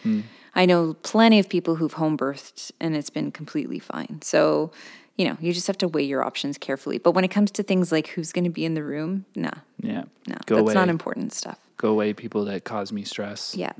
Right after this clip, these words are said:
Speaker 2: exactly. Okay, question number two. "Dear Kat and Joel, I've listened to enough episodes to know that though you aren't exactly experts, you do have some pretty <laughs> insightful things to say about marriage.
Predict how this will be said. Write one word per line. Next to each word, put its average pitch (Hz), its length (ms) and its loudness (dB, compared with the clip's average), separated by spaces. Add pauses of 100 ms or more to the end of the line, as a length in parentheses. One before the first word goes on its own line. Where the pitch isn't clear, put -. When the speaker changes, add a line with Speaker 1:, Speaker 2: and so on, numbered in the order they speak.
Speaker 2:
exactly. - 640 -12 (300)
Okay, 226 180 -2
question 220 420 0
number 226 280 4
two. 254 460 -2 (1700)
"Dear 240 200 6
Kat 240 340 2
and 208 160 6
Joel, 165 400 0 (520)
I've 202 120 2
listened 262 300 4
to 349 140 2
enough 254 340 6
episodes 180 520 0
to - 140 -4
know 185 200 4
that - 240 0
though 202 180 6
you 269 320 4
aren't 240 340 4
exactly 202 640 0
experts, - 720 -8
you 190 120 -2
do 202 140 2
have 233 160 4
some 240 220 4
pretty 277 500 6
<laughs> - 0 -
insightful 240 640 4
things 214 340 2
to 269 120 -2
say 170 260 4
about 175 260 4
marriage. - 520 -2